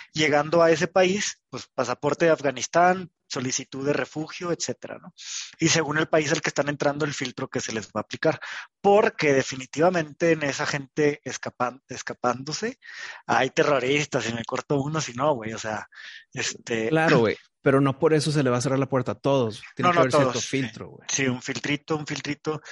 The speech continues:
Speaker 1: Niños, mujeres, venga, ¿no? <laughs> Este, señores que tengan fuerza y peligrosidad, pues más, este.
Speaker 2: Ah, pero
Speaker 1: Pero
Speaker 2: también puede haber personas talibanas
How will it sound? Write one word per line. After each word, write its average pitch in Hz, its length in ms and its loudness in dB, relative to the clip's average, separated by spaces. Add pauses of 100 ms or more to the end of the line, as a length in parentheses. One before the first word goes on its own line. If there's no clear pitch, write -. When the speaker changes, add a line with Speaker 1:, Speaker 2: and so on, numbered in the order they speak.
(400)
Speaker 1:
Niños, 160 540 0
mujeres, 151 760 2
venga, 117 360 -4
¿no? 127 160 -4
<laughs> - 680 0
Este, 123 880 0 (240)
señores 151 680 2 (300)
que 120 260 0
tengan 127 380 -6
fuerza 135 460 2
y 123 280 -4 (280)
peligrosidad, 117 920 -2
pues 117 240 -12
más, 113 640 -2
este. - 520 -14 (720)
Speaker 2:
Ah, 110 100 -4
pero - 40 -12
Speaker 1:
Pero 101 140 -8
Speaker 2:
también 107 220 2
puede 120 220 2
haber 117 160 0
personas 120 500 0
talibanas 110 920 -4